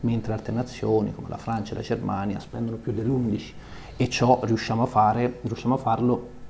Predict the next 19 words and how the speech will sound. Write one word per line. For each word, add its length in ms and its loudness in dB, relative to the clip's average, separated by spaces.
con 120 4
il 80 4
più 140 2
basso, 380 2
basso, 500 -2
con 240 2
il 80 -2
più 160 -2
basso 480 -2
tasso 380 -2
di 280 4
mortalità 540 0
evitabile. 600 0
Quindi 480 2
ad 220 0
oggi 360 0
funzioniamo 520 -2
ancora 260 -4
bene. 320 -6